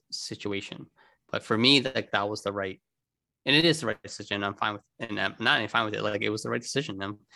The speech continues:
and, like, I'm excited kind of where we're going now. Like, we're actually creating a service and a product that's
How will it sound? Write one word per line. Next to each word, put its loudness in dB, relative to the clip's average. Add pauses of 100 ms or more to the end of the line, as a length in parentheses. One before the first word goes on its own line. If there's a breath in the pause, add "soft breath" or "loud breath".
(280 loud breath)
and, 2
like, 6
I'm 4
excited 2
kind -2
of -4
where 2
we're 0
going -2
now. 0
Like, -10 (140)
we're 4
actually -2 (460)
creating 2 (1600 loud breath)
a -2
service 4
and -2
a -8
product 2
that's -4